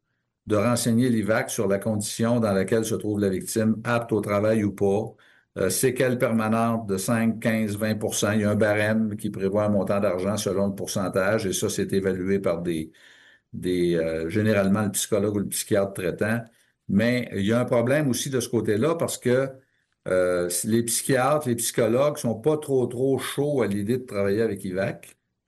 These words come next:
parce que c'est de la bureaucratie, c'est de la paperasse. Puis il y a beaucoup de, de thérapeutes qui vont dire, « Moi, je m'occupe de traiter cette femme-là qui dort pas plus que deux heures par nuit depuis son agression. Je m'occupe d'elle, je la rassure, je la traite au plan clinique.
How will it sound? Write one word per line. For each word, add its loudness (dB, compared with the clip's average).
parce 0
que 0
c'est 0
de 2
la 4
bureaucratie, -2
c'est -2
de 0
la 4
paperasse. -4
Puis -6
il 2
y 4
a 2
beaucoup 0
de, 2
de 0
thérapeutes 0
qui -8
vont 0
dire, « 2
Moi, 2
je -2
m'occupe 0
de 0
traiter 0
cette -2
femme-là 4
qui -4
dort 0
pas 0
plus -4
que 0
deux 2
heures 2
par -2
nuit 0
depuis -4
son 0
agression. 0
Je -4
m'occupe 2
d'elle, 2
je -2
la 2
rassure, 0
je -6
la 2
traite 0
au 0
plan 0
clinique. -2